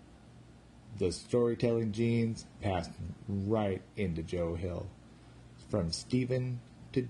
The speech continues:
Joe. Although I still think that they should have kept his name as Joe King, because I just think that's funnier.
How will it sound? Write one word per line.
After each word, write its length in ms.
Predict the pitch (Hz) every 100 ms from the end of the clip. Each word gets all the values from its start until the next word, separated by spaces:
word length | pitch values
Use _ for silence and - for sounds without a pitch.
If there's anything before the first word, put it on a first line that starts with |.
| -
Joe. 580 | 101 90 85 82 87 98 95 - - - - - -
Although 240 | 135 156
I 100 | 147
still 220 | 143 147
think 220 | 139 113
that 180 | 104 101
they 120 | 101
should 180 | 95 104
have 100 | 95
kept 240 | 101 92 95
his 240 | 95 87
name 240 | 95 92
as 160 | 87 87
Joe 260 | - 92 85
King, 360 | - 95 87 92 - - - - - -
because 440 | 101 95 95 95 - - - 110
I 80 |
just 200 | 104 95
think 160 | 104 101
that's 220 | 98 -
funnier. 420 | - 104 104 -